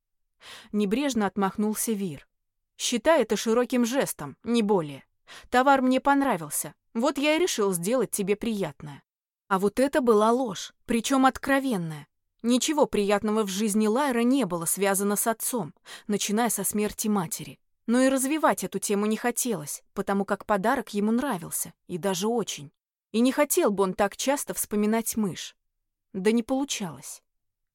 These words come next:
«Когда вернешься?» спросил отец. «Завтра ночью». Лайер отправлялся на восток за редким антиквариатом.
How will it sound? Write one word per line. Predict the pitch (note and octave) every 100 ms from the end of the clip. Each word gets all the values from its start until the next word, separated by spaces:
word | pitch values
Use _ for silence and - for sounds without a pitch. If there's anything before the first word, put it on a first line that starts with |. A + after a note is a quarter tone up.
| _ _ _ _ _ _ _ -
«Когда | A3 G#3+ C#4
вернешься?» | F3+ F#3 G#3+ E3 - - - _ _ _ _ _
спросил | - - F#3+ - F#3+
отец. | G3 - - - - _ _ _ _ _ _ -
«Завтра | G3 B3+ - C4+
ночью». | B3+ E3+ - - _ _ _ -
Лайер | G3 B3+ C#4+
отправлялся | G#3 - G3+ G#3 A#3 - G#3
на | G3
восток | G#3 - B3+
за | G#3+ G#3
редким | G#3+ G#3 - G#3+
антиквариатом. | G#3 A3 G#3+ A3 A#3 G3 D3+ -